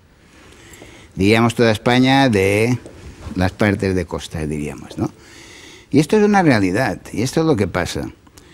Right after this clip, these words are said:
Entonces, ¿qué es que hay que hacer? No sé, para mí lo que hay que hacer es eliminar camas. ¿Por qué? Si ahora tuviéramos una buena ocupación, podríamos mantener unos buenos precios. Si tuviéramos unos buenos precios, podríamos dar una buena calidad.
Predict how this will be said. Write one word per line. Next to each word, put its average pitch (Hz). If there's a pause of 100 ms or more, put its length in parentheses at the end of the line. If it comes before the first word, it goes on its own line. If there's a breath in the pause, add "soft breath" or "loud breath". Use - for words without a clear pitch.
(460 soft breath)
Entonces, 139
¿qué 196
es 165
que 135
hay 113
que 101
hacer? 87
No 92
sé, 123
para 95
mí 117
lo 117
que 110
hay 117
que 113
hacer 123
es 123
eliminar 120
camas. 98 (1400 soft breath)
¿Por 113
qué? 131 (640 soft breath)
Si -
ahora 151
tuviéramos 165
una 123
buena 120
ocupación, 90 (340)
podríamos 113
mantener 104
unos 117
buenos 87
precios. - (680 loud breath)
Si -
tuviéramos 170
unos 156
buenos 135
precios, 113
podríamos 123
dar 120
una 131
buena 120
calidad. 82